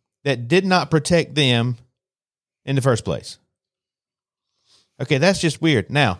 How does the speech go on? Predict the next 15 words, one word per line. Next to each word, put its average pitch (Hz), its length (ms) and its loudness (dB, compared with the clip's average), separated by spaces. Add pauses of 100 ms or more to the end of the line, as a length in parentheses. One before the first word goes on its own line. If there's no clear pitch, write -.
(160)
that 156 180 2
was 175 140 0
put 190 260 0
on, 123 380 2 (260)
that 151 140 2
was, 147 140 4
uh, 110 360 2
I 117 140 4
call 117 220 2
'em 90 120 0
memes. 87 440 2
Corey 101 260 0
can't 82 240 -2
stand 80 280 -2
it. - 120 -16